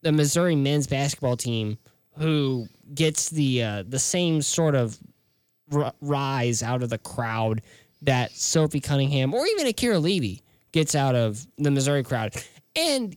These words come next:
yes, I mean, Sophie Cunningham is probably one of the best women's basketball players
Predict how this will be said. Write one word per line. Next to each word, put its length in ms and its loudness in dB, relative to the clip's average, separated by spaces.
yes, 420 -2
I 80 -4
mean, 100 -2
Sophie 300 -4
Cunningham 420 2
is 100 -2
probably 380 -2
one 160 2
of 60 2
the 80 0
best 240 0
women's 340 0
basketball 480 -2
players 480 0